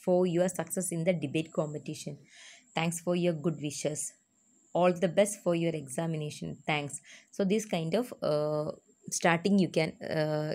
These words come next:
you can start this kind of things you can start with a conversation.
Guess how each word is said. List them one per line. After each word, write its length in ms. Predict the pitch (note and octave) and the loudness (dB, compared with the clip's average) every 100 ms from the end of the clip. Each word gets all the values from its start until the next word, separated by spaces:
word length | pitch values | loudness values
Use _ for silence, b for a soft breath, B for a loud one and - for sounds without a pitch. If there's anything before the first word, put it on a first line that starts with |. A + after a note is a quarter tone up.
| - | -4
you 140 | D#3+ | -2
can 280 | F3 E3 E3 | 2 2 0
start 400 | - F3 E3 - - - F3+ | -4 0 0 0 -10 -8 -2
this 160 | F#3 | 0
kind 240 | - G3 F#3+ | 4 4 4
of 100 | G3+ | 2
things 500 | - - G3+ A#3+ F3+ | -4 -2 0 0 -2
you 60 | |
can 180 | D3 E3+ | -2 -2
start 280 | E3+ E3+ E3 | 0 -2 -2
with 120 | E3 | 0
a 60 | E3 | 0
conversation. 640 | D#3+ D3+ D#3+ D#3 - C4 | 0 -2 0 0 0 -4